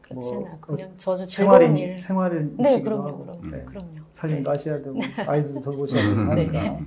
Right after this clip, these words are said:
Speaker 2: 어, 그러면은 이제 요 질문은 좀 드리고 싶어요. 우리가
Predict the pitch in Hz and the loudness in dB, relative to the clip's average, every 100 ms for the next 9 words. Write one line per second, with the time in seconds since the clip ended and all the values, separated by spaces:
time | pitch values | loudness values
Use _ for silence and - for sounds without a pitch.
0 | - 277 - - - - - - - - | -12 -20 -12 -8 -8 -10 -16 -16 -18 -12
1 | 131 127 123 123 - - - - - - | -8 -8 -10 -12 -18 -20 -20 -20 -12 2
2 | 175 185 175 160 151 147 143 165 202 285 | 4 6 6 6 4 4 6 6 8 6
3 | 277 214 156 135 147 147 123 - 120 123 | 8 6 4 2 0 0 -2 -8 -10 -4
4 | 151 156 147 - | 2 6 6 6